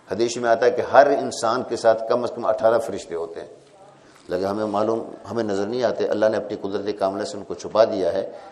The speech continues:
इसी तरीके से याजूज माजूज को भी छुपा दिया है, वो भी नज़र नहीं आते। क़यामत के करीब एक मर्द के पीछे चालीस औरतें होंगी। चालीस तो नहीं है, पचास आता है। इसके दो मतलब बयान किए गए हैं।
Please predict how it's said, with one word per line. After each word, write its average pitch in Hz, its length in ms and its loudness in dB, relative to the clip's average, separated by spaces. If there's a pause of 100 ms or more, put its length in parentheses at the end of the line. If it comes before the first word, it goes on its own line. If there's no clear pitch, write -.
(100)
इसी 123 200 -4
तरीके 110 260 -4
से 104 180 -6
याजूज 98 420 2
माजूज 90 340 -6
को - 120 -14
भी 80 80 -10
छुपा - 300 -6
दिया 82 160 -6
है, 90 60 -4
वो 87 100 -6
भी 87 120 -8
नज़र 78 240 -8
नहीं 64 160 -14
आते। - 240 -14 (1160)
क़यामत 123 500 6
के 131 140 6
करीब 120 420 4
एक 113 280 2
मर्द 113 240 4
के 120 80 2
पीछे 113 340 -2
चालीस 120 500 6
औरतें 98 340 2
होंगी। 82 280 -8
चालीस 131 400 2
तो - 60 -2
नहीं 143 160 -2
है, 151 120 -2
पचास 117 440 6
आता 123 220 4
है। 123 120 4 (4000)
इसके - 200 0
दो 143 160 6
मतलब 123 300 2
बयान 104 220 2
किए 101 200 0
गए 113 160 6
हैं। 117 160 2